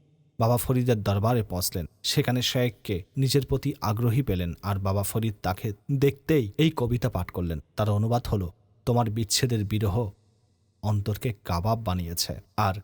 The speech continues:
আগ্রহের আতিশয্য হৃদয়কে বিরান করে দিয়েছে।" পীরের নিকট, যে মহান ব্যক্তির নিকট তিনি যাচ্ছিলেন, সেখানে বাবা ফরিদউদ্দিন মূলত তার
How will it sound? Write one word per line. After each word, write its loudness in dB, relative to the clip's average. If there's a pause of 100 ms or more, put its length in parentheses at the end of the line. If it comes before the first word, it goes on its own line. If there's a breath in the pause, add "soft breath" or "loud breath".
আগ্রহের 2 (160)
আতিশয্য 0 (260)
হৃদয়কে 0 (120)
বিরান 0
করে -6
দিয়েছে।" -8 (120)
পীরের 4
নিকট, -2
যে 4
মহান 4
ব্যক্তির 0
নিকট -2
তিনি 0
যাচ্ছিলেন, 0 (140)
সেখানে 0
বাবা 2
ফরিদউদ্দিন -2
মূলত 2
তার 2